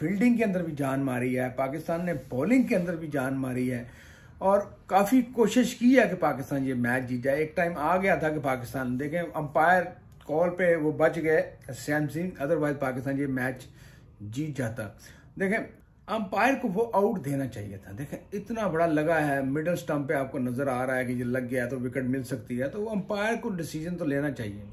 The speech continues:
अगर वो नहीं ले पाते तो ये तो देखें, if and buts में चला जाता है। but वही बात के जब match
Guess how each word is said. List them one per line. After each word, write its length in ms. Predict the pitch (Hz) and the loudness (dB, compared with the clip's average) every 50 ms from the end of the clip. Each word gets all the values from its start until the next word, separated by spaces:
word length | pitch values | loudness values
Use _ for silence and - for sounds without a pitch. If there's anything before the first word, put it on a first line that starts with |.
| - - - - - - - | -16 -18 -20 -20 -18 -12 -8
अगर 220 | 165 175 214 226 | -6 -4 -2 -2
वो 120 | 214 214 | -2 -2
नहीं 240 | 208 202 226 254 277 | -2 2 2 4 4
ले 160 | 269 226 208 | 4 4 4
पाते 360 | 202 - 202 185 185 185 196 190 | 2 2 2 2 2 2 0 -2
तो 140 | 196 190 | -2 -2
ये 140 | 185 190 196 | -2 -2 0
तो 380 | 185 202 196 190 185 127 117 - 127 | 0 0 -2 -2 -4 -6 -12 -12 -8
देखें, 520 | 156 185 180 180 196 170 - - 185 180 | -6 -6 -4 -4 -6 -6 -6 -6 -6 -6
if 80 | 175 - | -4 -2
and 200 | 190 185 160 170 | -4 -2 2 2
buts 220 | 180 175 - - | 0 0 0 -4
में 120 | 175 180 151 | -6 -4 -4
चला 180 | 170 160 160 | 0 0 0
जाता 300 | 160 156 151 135 - 156 | 0 0 -2 -2 0 0
है। 100 | 151 139 | 0 0
but 380 | 143 151 156 151 147 - - - | 0 0 0 0 -2 -4 -10 -10
वही 260 | 160 147 170 180 190 | -4 -2 0 0 2
बात 320 | 175 160 147 143 143 143 - | 2 2 2 2 0 0 0
के 180 | - 139 135 123 - - - - - - - - - - - - - - - - - 151 | -2 -2 -2 -2 -6 -12 -16 -20 -20 -20 -20 -20 -20 -20 -20 -20 -20 -18 -18 -14 -2 2
जब 260 | 202 208 196 180 190 | 4 4 4 2 -2
match 480 | 175 160 165 175 196 214 208 196 208 | -2 2 4 6 6 6 4 4 2